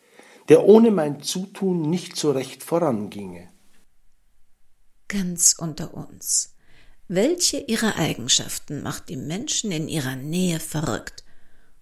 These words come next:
Speaker 2: Und, äh, würden Sie diese Eigenschaft gerne ändern?
Speaker 1: Welche Menschen?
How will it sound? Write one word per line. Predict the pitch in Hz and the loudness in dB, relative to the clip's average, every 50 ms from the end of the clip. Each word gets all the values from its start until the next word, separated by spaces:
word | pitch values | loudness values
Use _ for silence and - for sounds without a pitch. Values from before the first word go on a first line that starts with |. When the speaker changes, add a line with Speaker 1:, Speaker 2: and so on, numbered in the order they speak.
| - - - - | -20 -18 -10 -6
Speaker 2:
Und, | 214 190 175 175 165 - | -6 -4 -4 -4 -6 -6
äh, | - 190 180 - - - | -6 -6 -6 -6 -6 -6
würden | 190 190 208 214 | -6 -4 -2 -2
Sie | - 240 | -4 -4
diese | - 247 247 - - - - | -4 -4 -4 -4 -4 -2 -2
Eigenschaft | 190 185 185 208 247 - - - 277 277 - - - - - | -2 -2 -4 -4 -6 -6 -6 -6 -8 -12 -14 -16 -16 -6 0
gerne | 240 214 208 208 202 - - | 2 2 4 2 2 0 0
ändern? | 185 160 160 156 160 170 208 285 285 - - - - - - - - - - _ _ - - - - - - - | -2 -2 -2 -4 -4 -4 -4 -6 -8 -12 -18 -20 -20 -20 -20 -20 -20 -20 -20 _ _ -20 -20 -20 -20 -20 -8 -2
Speaker 1:
Welche | - 117 113 - - 110 | 2 2 2 2 2 0
Menschen? | 90 92 104 151 190 - - - - 98 - | -2 0 2 2 4 4 2 2 0 -2 -4